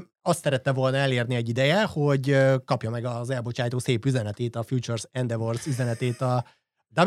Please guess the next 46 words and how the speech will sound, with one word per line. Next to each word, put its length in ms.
W 160
E-től, 400
de 80
a 140
W 40
W 60
E 40
erre 100
nem 160
volt 200
hajlandó, 520
és 160
ugye 180
Alinak 400
még 180
évekig 360
szerződése 560
van, 260
hát 140
eddig 220
kotlottak 540
az 100
ügyön, 480
szivatták 420
szegény 340
Alit, 320
és 100
most 140
ezen 200
a 40
héten 280
úgy 100
gondolták, 600
hogy 300
ideje 440
visszaküldeni 640
a 40
műsorba, 540
és 100
ha 80
már 140
visszaküldték 520
a 60
műsorba, 520
aratott 440
egy 220